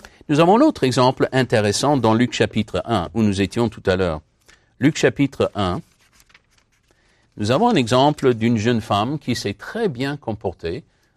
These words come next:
dans la foi et la fidélité à Dieu. Luc chapitre un, nous avons déjà lu un petit peu à propos de l'exemple de Zacharie,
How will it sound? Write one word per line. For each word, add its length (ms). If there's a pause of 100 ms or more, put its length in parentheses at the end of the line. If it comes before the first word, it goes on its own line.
(120)
dans 400
la 240
foi 500 (200)
et 80
la 120
fidélité 760
à 120
Dieu. 300 (760)
Luc 180
chapitre 640
un, 300 (1900)
nous 220
avons 160
déjà 260
lu 160
un 80
petit 200
peu 200
à 60
propos 300
de 80
l'exemple 640
de 500
Zacharie, 640